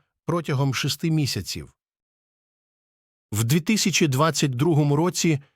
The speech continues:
на сайті D G T було опубліковано, що для українців цей термін збільшується до одного року. В резолюції Є С сказано, що права можна не міняти,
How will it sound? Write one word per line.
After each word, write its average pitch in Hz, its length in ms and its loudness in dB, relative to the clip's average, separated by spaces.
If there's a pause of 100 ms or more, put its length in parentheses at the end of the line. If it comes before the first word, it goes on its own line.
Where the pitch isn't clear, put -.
(220)
на 139 140 2
сайті 170 380 2
D 135 100 0
G 147 360 0
T 208 240 2 (160)
було 160 320 2
опубліковано, 143 920 2 (420)
що - 200 2
для 175 160 2
українців 165 840 0 (260)
цей 160 240 2
термін 185 440 2
збільшується 160 840 0
до 147 200 0
одного 135 460 2
року. 101 440 -2 (880)
В 110 100 -2
резолюції 131 680 0
Є 131 260 -4
С - 240 -6 (260)
сказано, 160 520 0
що 147 240 -4
права 143 300 0
можна 120 380 -2
не 117 120 0
міняти, 160 560 -2